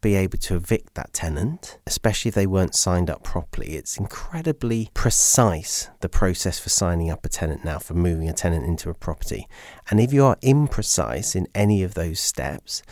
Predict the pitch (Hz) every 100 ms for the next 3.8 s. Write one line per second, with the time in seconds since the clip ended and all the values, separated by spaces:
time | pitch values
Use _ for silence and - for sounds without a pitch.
0 | - - 104 110 131 - 110 - 95 90
1 | 90 95 92 - - - 90 87 87 -
2 | 90 90 87 - 78 82 82 - 95 90
3 | 90 85 - 92 85 78 85